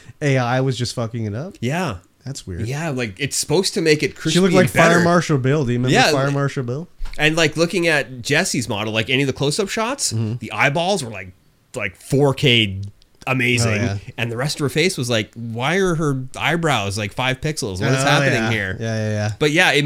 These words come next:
Speaker 2: it was the D L S S just, like, not working properly.
Speaker 1: That's
Speaker 2: It was
Speaker 1: crazy.
Speaker 2: strange.
Speaker 1: Yeah, I'm playing the original, so I'm doing it, like, thirty F P S.
Speaker 2: Yeah.
Speaker 1: The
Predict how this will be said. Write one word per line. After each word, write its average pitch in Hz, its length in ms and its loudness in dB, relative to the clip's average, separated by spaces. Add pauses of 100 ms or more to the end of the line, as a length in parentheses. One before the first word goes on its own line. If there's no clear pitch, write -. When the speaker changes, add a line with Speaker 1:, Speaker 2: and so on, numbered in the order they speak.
Speaker 2:
it 147 140 6
was 151 140 2
the 151 80 -4
D 135 160 2
L 156 120 4
S 160 120 -2
S 175 220 0
just, 117 160 -6
like, 123 140 -2
not 101 420 -8
working 98 400 -8
properly. 82 420 -12
Speaker 1:
That's 113 140 -4
Speaker 2:
It - 80 -12
was 117 220 2
Speaker 1:
crazy. 117 80 0
Speaker 2:
strange. 107 520 -2 (420)
Speaker 1:
Yeah, 123 160 2
I'm 139 140 4
playing 156 360 4
the 131 120 4
original, 131 480 2
so 131 200 -2
I'm 123 220 2
doing 120 300 2
it, 98 180 -8
like, 107 220 -6
thirty - 1040 -8
F 92 220 -6
P 98 160 -4
S. 87 320 -8
Speaker 2:
Yeah. 95 220 -4 (460)
Speaker 1:
The 120 200 -2